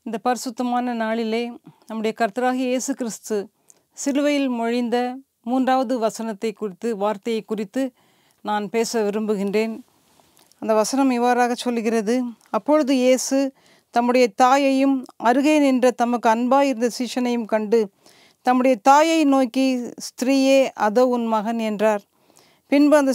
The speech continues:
சீஷனை நோக்கி, 'அதோ உன் தாய்' என்றார்.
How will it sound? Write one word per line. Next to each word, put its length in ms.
சீஷனை 380
நோக்கி, 500
'அதோ 300
உன் 240
தாய்' 340
என்றார். 440